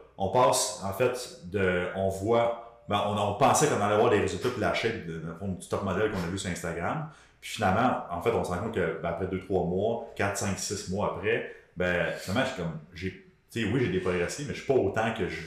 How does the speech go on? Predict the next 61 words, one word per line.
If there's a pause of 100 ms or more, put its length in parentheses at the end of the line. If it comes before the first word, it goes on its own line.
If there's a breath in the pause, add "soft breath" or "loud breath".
(160)
je
m'imaginais
finalement,
tu
sais. (300 loud breath)
Puis
ça,
c'est
le
plus
gros
problème
de
l'industrie. (160)
Je
pense
que
c'est, (360 loud breath)
euh,
c'est
juste
la,
la
gestion
des
attentes.
On,
on
s'attend
à
des
affaires
pas
possibles. (400 soft breath)
Puis
à
un
moment
donné,
il
faut
juste
refra-,
framer
ça. (260 loud breath)
Puis
là, (640)
c'est
sûr
que
quand
vient
l'été,
on
a
tout
le
temps,
tout
le
temps